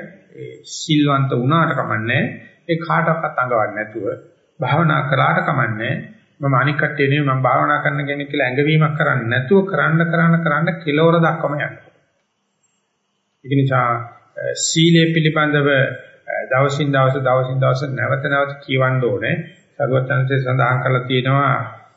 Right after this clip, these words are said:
අ, හරක් රකින්න මිනිහෙක් ඒ හරක් ගාන දන්නේ නැත්නම් ඌට කවදාකවත් ඒ හරක් රැන රකින්න බෑ කියලා. ඒ වගේ යමෙක් සිල් රකින්නවා, පන්සිල් නම් පන්සිල් කියන්නේ මොනවද කියලා දන්නේ නැත්නම් උන්දගෙන් සිල් රැකෙන්නේ නැහැ.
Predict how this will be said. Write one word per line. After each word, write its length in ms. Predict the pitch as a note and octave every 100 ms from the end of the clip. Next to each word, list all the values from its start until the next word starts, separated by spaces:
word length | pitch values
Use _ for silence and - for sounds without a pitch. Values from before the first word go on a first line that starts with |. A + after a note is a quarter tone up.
| _ _ -
අ, 60 | C3 A2 A2+
හරක් 400 | - B2 C#3 D3 D3 - - C#3+
රකින්න 340 | A#2+ - D3
මිනිහෙක් 520 | C3+ B2+ C#3 C3+ C#3+ A#2+ A2+ - _ _ _ _ _
ඒ 160 | - C#3
හරක් 360 | B2 B2+ C3+ C3+
ගාන 240 | D3 D3
දන්නේ 320 | D3 B2+ B2 C3
නැත්නම් 420 | C3+ C3+ D#3+ D#3+
ඌට 200 | C#3 C3+
කවදාකවත් 640 | D3 C3+ C3+ C3 C3 D3+ D#3+ -
ඒ 160 | C#3
හරක් 280 | C3+ D3 D3+
රැන 260 | - D3+ D3+
රකින්න 360 | C#3 C3+ E3 B2+
බෑ 240 | F#2+ F2+
කියලා. 320 | - - - _ _ _ _ _ D3+
ඒ 100 | C#3+
වගේ 280 | C#3+ C#3 B2+
යමෙක් 320 | B2+ D#3 D#3
සිල් 280 | - - E3 F#3+
රකින්නවා, 600 | E3+ - A2+ F2 E2 - _ _ _ -
පන්සිල් 440 | - D3+ D3+ F#3
නම් 220 | C#3+ B2 B2+
පන්සිල් 360 | C3+ C#3 C#3+ C#3+
කියන්නේ 260 | D#3 D3
මොනවද 300 | C3+ E3+ F3
කියලා 240 | E3+ E3+ C3+
දන්නේ 220 | B2+ C3+
නැත්නම් 300 | D3 D3 D#3+
උන්දගෙන් 420 | C3+ C3+ C#3 D3+ D3
සිල් 160 | C#3
රැකෙන්නේ 380 | A#2 A#2 C3 A2
නැහැ. 200 | - -